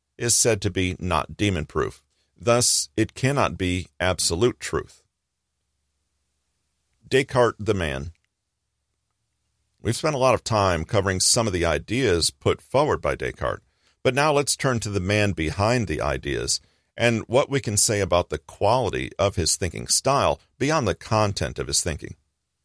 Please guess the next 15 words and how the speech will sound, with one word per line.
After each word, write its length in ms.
You 140
can 120
almost 300
imagine 800
Socrates 800
and 160
Descartes 580
having 340
a 80
lively 500
conversation. 640
Both 320
of 120
them 260
seemed 440